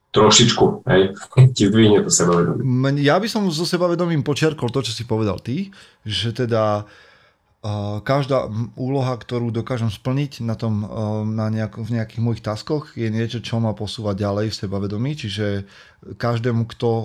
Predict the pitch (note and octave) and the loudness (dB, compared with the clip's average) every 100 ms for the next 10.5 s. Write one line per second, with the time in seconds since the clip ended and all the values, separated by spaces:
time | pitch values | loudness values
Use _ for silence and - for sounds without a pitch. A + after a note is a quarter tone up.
0 | - - G2+ G#2+ G#2+ G#2+ G#2 G#2 G#2 - | -6 -6 -2 0 0 0 0 -2 -4 -8
1 | G#2 G#2 G#2 G#2 G2 G2 G2+ G2 G#2+ G#2 | -6 -4 -2 -2 -4 -4 -8 -4 -2 0
2 | G2+ G2 G#2 G#2 G2+ - G2+ A2 G2+ G2+ | -2 -6 -8 -6 -6 -8 -8 -4 -2 -2
3 | G2 - C3 B2+ G#2 G2+ G#2 A#2 A2 G#2 | -2 -2 -4 -4 -4 -2 -2 -2 -2 -2
4 | G2+ G2+ G2+ G2 G2+ - G#2+ G#2 A2 G2 | -6 -6 -6 -6 -10 -2 -2 -2 -2 -2
5 | F#2+ B2 B2+ C3 G#2+ G2+ A#2 G#2+ A2 G2+ | -2 -2 -2 -2 -4 -4 -4 -4 -4 -4
6 | G#2 G2 G2 A2 B2+ A#2 A#2 A#2 A#2+ A2 | -4 -4 -4 -4 -4 -6 -6 -6 -2 -2
7 | G2+ F#2+ - A#2 C3+ D3 C#3+ - - - | -2 -8 -4 -2 -2 -4 -6 -12 -20 -20
8 | - - - _ - A2+ A2 - A2+ A2+ | -20 -20 -20 _ -4 -2 -2 -2 -2 0
9 | G#2+ F#2+ - G#2+ A2 A2+ A2 G#2+ G2 G#2+ | -2 -2 -6 -4 0 0 0 -2 -4 -6
10 | G#2 A2 G2+ G#2+ | -4 -4 -4 -6